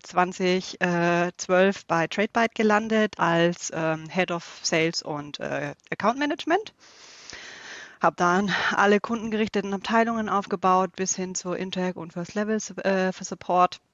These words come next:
Und nach einem größeren Org-Change zwanzig neunzehn, ähm, in die Rolle des C O O geschlüpft, weil wir salesseitig dato, bis dato dann, äh, sehr gut aufgestellt waren,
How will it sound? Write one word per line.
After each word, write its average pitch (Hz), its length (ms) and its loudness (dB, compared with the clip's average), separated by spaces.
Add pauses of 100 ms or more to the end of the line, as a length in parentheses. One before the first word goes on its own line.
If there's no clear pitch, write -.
(600)
Und 202 160 2
nach 185 100 4
einem 196 140 0
größeren 175 400 -2
Org-Change 190 920 4
zwanzig 160 420 -6
neunzehn, 208 640 0 (520)
ähm, 180 300 4
in 190 120 0
die 190 80 -2
Rolle 180 300 4
des 175 220 -2
C 185 160 -2
O 175 120 2
O 190 140 2
geschlüpft, - 580 -2
weil 175 200 4
wir 180 80 0
salesseitig 185 880 0
dato, 175 420 -2
bis - 160 -6
dato 185 280 4
dann, 170 340 0
äh, 170 180 2
sehr 170 180 4
gut 180 160 -4
aufgestellt 214 640 2
waren, 196 320 2